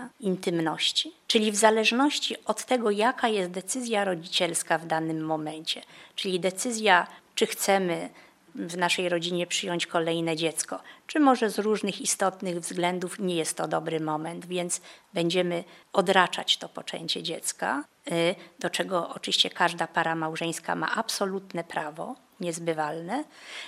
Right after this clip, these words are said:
W związku z tym, w zależności od decyzji rodzicielskiej, jest dostosowany rytm współżycia.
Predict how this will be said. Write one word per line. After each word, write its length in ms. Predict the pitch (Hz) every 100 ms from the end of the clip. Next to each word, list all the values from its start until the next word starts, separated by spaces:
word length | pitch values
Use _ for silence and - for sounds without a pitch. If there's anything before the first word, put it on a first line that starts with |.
| -
W 100 | 180
związku 540 | 190 208 262 269 -
z 100 | 226
tym, 220 | - 185 - -
w 80 | 180
zależności 720 | 202 247 262 240 220 - -
od 160 | 185 175
decyzji 500 | 185 - 190 185 175
rodzicielskiej, 1040 | 175 185 - 175 165 - - 190 262 285 - - - -
jest 360 | 208 254 269 226
dostosowany 800 | 220 - 208 208 185 190 196 185
rytm 400 | 180 - 180 180
współżycia. 760 | - - 175 170 - -